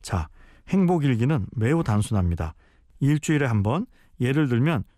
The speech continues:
주말에 오 분 정도 시간을 내 일주일을 돌아보고 행복하고 감사했던 순간을 세 가지만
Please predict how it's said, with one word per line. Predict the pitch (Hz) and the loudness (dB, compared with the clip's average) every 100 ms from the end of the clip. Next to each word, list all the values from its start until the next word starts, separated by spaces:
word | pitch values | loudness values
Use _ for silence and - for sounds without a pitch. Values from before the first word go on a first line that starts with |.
| - | -10
주말에 | - 117 131 156 | 0 0 2 -2
오 | 160 147 156 | 0 0 2
분 | 180 165 | 2 2
정도 | 151 139 | 0 -2
시간을 | - 143 120 104 | -2 -2 -2 0
내 | 147 104 - _ _ _ _ | 0 -4 -8 _ _ _ _
일주일을 | 120 127 - 143 135 | 0 0 -2 0 0
돌아보고 | 127 123 131 98 90 82 - - - - - | 0 -2 -2 -2 -6 -10 -12 -20 -20 -20 -20
행복하고 | - 147 151 147 143 - 107 131 165 | -2 0 2 0 -4 -4 -4 -2 -4
감사했던 | - 98 113 110 110 - 107 | -2 2 2 2 -2 0 -2
순간을 | 101 95 101 139 95 - _ _ _ | 0 0 0 -2 -4 -10 _ _ _
세 | - - 165 | -10 -4 -2
가지만 | 160 104 82 | 0 -2 -4